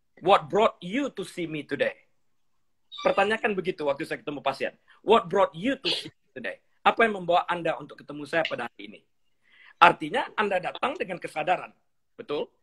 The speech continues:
Nggak ada yang paksa. Satu. Dua, Anda datang siap untuk dikoreksi. Yang ketiga, kalau ini benar yang dua ini, maka Anda bersiap sedia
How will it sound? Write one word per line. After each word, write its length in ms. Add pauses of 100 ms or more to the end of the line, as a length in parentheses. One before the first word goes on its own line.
(100)
Nggak 160
ada 80
yang 120
paksa. 300 (340)
Satu. 280 (440)
Dua, 360 (280)
Anda 280
datang 400
siap 440
untuk 200
dikoreksi. 640 (1600)
Yang 240
ketiga, 360 (200)
kalau 320
ini 320
benar 320
yang 160
dua 320
ini, 240 (160)
maka 300
Anda 180
bersiap 400
sedia 400